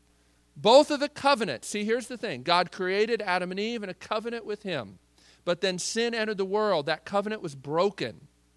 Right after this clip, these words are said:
But God sets up a, a covenant of grace and says,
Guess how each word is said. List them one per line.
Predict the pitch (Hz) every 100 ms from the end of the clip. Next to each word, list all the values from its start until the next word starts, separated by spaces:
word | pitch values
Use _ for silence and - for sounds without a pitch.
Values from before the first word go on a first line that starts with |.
| _ - - -
But | 190 151
God | 185 208 226 240
sets | - - 226 -
up | 233 214 - _ _ _
a, | 180 170
a | -
covenant | 170 - 220 226 214
of | 190 151
grace | 208 247 175 180 - - _ _
and | 170 180
says, | 208 185 170